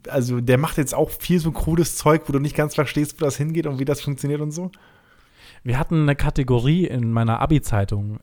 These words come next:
Speaker 2: ähm, das war irgendwie
Speaker 1: Hieß,
Speaker 2: sowas
Speaker 1: wer ist der,
Speaker 2: wie
Speaker 1: der Buba des Jahres?
Speaker 2: Ja, so in der Richtung, sowas wie, wer wird wahrscheinlich einfach arbeitslos werden nach dem Abi? Und,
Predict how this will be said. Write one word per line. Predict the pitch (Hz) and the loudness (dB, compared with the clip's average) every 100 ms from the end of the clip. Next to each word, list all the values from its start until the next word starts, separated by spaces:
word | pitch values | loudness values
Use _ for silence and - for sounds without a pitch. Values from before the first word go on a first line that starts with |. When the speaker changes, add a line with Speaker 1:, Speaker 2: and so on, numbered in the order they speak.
| - | -6
Speaker 2:
ähm, | 117 110 110 113 - - _ - - | -4 -4 -6 -8 -12 -20 _ -20 -8
das | 107 | -2
war | 127 127 | 0 0
irgendwie | 131 127 | 2 2
Speaker 1:
Hieß, | |
Speaker 2:
sowas | 123 123 | 4 4
Speaker 1:
wer | 127 | 6
ist | 127 | 6
der, | 127 | 4
Speaker 2:
wie | 120 120 - - | 4 0 -4 2
Speaker 1:
der | |
Buba | 117 147 147 131 | 4 6 8 8
des | 123 | 8
Jahres? | 127 131 113 - - - - - | 6 6 4 -4 -14 -20 -20 -2
Speaker 2:
Ja, | 139 156 185 | 4 6 6
so | 170 170 | 6 4
in | 175 | 6
der | 156 | 4
Richtung, | 185 - 123 | 4 2 2
sowas | 131 135 120 | 4 4 2
wie, | 131 139 - 135 - | 0 -2 -4 -12 -14
wer | - 135 147 165 | -8 4 6 6
wird | 165 - | 4 4
wahrscheinlich | 139 139 151 156 156 - - _ - | 2 4 4 4 2 -2 -10 _ -2
einfach | 147 135 139 - | 2 2 0 -4
arbeitslos | - 151 156 127 - 110 - | 2 6 6 4 0 -2 -2
werden | 107 104 104 | -2 -2 -2
nach | 101 104 | -4 -6
dem | 101 | -8
Abi? | 110 107 139 - - - - - - | -8 -8 -10 -14 -20 -20 -20 -14 -2
Und, | 127 127 - | -2 -2 -8